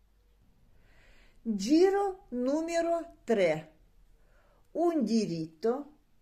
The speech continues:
un gittato, tre diritti, un diritto, secondo diritto, terzo diritto, due insieme verso a destra,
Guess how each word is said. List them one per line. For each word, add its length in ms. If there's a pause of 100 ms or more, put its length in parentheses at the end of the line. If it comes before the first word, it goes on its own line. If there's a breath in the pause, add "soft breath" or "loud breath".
(540)
un 340
gittato, 1080 (500 soft breath)
tre 300
diritti, 840
un 280
diritto, 720 (400)
secondo 840
diritto, 800 (680 soft breath)
terzo 520
diritto, 800 (340 soft breath)
due 460
insieme 1000
verso 600
a 120
destra, 720